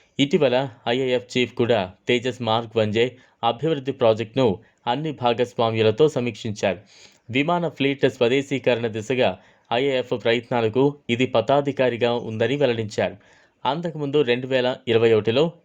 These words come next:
ఇండియన్ ఎయిర్ ఫోర్స్ సెవెంటీ త్రీ ఎల్సీఏ తేజస్ మార్క్ వన్ జే యుద్ధ విమానాలు, పది ఎల్సీఏ తేజస్ మార్క్ వన్ శిక్షణ విమానాల కోసం నలభై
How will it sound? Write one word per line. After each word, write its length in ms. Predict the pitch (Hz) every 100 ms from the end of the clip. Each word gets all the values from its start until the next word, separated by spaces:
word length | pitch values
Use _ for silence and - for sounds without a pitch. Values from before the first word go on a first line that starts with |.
| -
ఇండియన్ 380 | 127 135 131 131 113
ఎయిర్ 200 | 120 110
ఫోర్స్ 260 | 123 139 - _ - _
సెవెంటీ 320 | 143 147 147
త్రీ 200 | 143 135 127
ఎల్సీఏ 380 | 117 120 127 123
తేజస్ 420 | 113 113 110 113 117
మార్క్ 320 | 104 113 110
వన్ 140 | 113 110
జే 60 |
యుద్ధ 240 | 107 98 95
విమానాలు, 520 | 113 107 110 110 123 165 - _ _ _
పది 280 | 135 131 127 98 - -
ఎల్సీఏ 400 | 123 135 135 127
తేజస్ 440 | 120 110 107 110 113
మార్క్ 300 | 107 110 117
వన్ 140 | 113
శిక్షణ 320 | 104 104 - 123
విమానాల 440 | 113 113 110 104
కోసం 380 | 104 110 107 104 98 - _ _
నలభై 400 | 117 123 139 131